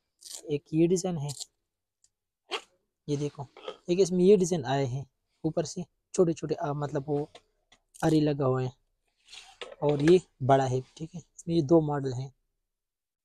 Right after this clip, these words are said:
को नज़र आ रहे हैं, एक ये model है और एक ये,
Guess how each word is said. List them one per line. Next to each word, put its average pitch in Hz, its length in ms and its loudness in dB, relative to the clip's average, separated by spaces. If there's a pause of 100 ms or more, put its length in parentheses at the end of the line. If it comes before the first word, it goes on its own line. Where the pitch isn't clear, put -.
को 143 80 -6
नज़र 147 260 -8
आ 147 120 -8
रहे 165 120 -8
हैं, - 100 -18 (140)
एक 147 140 -6
ये 165 120 4
model 190 320 -2
है 170 180 -12 (460)
और 139 140 -4
एक 156 200 -6
ये, 131 180 -6